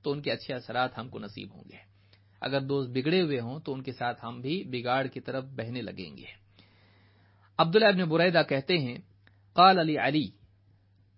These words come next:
علی رضی اللہ تعالیٰ عنہ نے مجھ سے کہا،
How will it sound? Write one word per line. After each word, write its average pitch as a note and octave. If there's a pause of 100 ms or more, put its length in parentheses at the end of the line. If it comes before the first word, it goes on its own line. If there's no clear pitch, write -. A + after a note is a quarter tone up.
(280)
علی G#3
رضی E3+
اللہ E3
تعالیٰ D3+
عنہ E3
نے D#3+
مجھ C#3+
سے C#3+
کہا، A#2